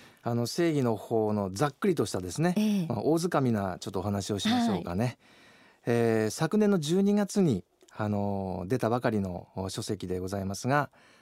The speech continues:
Speaker 1: えー、正義の法はですね、国内外で起きている様々な問題点、えー、矛盾や混乱、誤解、
Speaker 2: うん。
Speaker 1: えー、憎しみ、えー、対立、そういったものをですね、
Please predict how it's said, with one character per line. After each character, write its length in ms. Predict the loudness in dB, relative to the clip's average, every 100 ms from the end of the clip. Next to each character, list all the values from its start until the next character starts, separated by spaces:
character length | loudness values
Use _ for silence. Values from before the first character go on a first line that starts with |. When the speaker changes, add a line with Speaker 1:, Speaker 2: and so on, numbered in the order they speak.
| _
Speaker 1:
え 240 | -4 -2 -4
ー、 20 |
正 220 | -2 0
義 100 | 2 2
の 80 |
法 180 | 2 0
は 140 | 2 0
で 80 |
す 160 | -2 -2
ね、 400 | -2 -2 -6 -10 _ -18
国 280 | -10 0 2
内 240 | 4 2
外 240 | 2 2 4
で 80 | 2
起 200 | 0 -2
き 40 |
て 120 | -4
い 20 | -2
る 80 |
様 400 | -4 -8 -2 0
々 180 | 2 2
な 100 | 2
問 180 | 0 0
題 160 | -2 -2
点、 180 | -6 -8 _ _ _ -20 -20 -20 _ _
え 420 | -4 -2 -2 -2
ー、 60 | 0
矛 140 | 0
盾 240 | 2 4 4
や 220 | 2 0
混 260 | -2 0 2
乱、 280 | 2 0 -4 _ _ -6
誤 160 | -2 0
解、 360 | 0 0 -2 -10
Speaker 2:
う 20 |
ん。 60 | -18 _ _ -4
Speaker 1:
え 80 | 0
ー、 20 |
憎 220 | 0 -2
し 180 | -4 -2
み、 220 | -2 -6 _ _ _
え 80 | -8
ー、 60 | -6
対 260 | -2 0
立、 380 | 0 -2 -6 -10 _ _
そ 200 | -8 0
う 60 | 0
い 40 |
っ 40 | 0
た 160 | -2
も 140 | 0 2
の 120 | 2
を 60 | 0
で 80 |
す 120 | 0 0
ね、 200 | 0